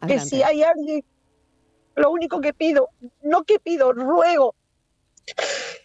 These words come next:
Speaker 1: que si hay alguien que sepa algo de este tema, algo, a-,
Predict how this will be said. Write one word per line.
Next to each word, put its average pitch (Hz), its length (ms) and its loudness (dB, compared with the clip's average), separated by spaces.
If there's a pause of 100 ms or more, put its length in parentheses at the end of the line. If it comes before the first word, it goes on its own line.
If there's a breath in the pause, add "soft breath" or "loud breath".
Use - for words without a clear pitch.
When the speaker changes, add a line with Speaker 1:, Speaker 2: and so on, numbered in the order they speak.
(140)
Speaker 1:
que 339 140 0
si 294 200 2
hay 330 220 2
alguien 320 440 -2
que 311 140 -2
sepa 254 460 0
algo 247 260 0
de 262 100 0
este 269 220 -4
tema, 254 380 0 (920)
algo, 320 540 2
a-, 262 220 -6